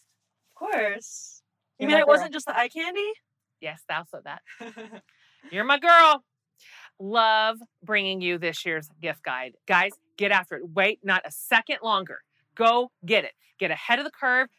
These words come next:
Speaker 2: Be done. Have all this in place and literally enjoy your holiday season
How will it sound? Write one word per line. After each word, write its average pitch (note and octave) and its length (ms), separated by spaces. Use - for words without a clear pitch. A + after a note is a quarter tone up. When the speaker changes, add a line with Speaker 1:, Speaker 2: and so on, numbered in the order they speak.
Speaker 2:
Be E3+ 140
done. C4 520
Have F#3 140
all A#3 240
this D4 220
in C4+ 120
place G#3 580
and F#3+ 140
literally B3 600
enjoy G3 260
your D#3 120
holiday C#3 340
season - 300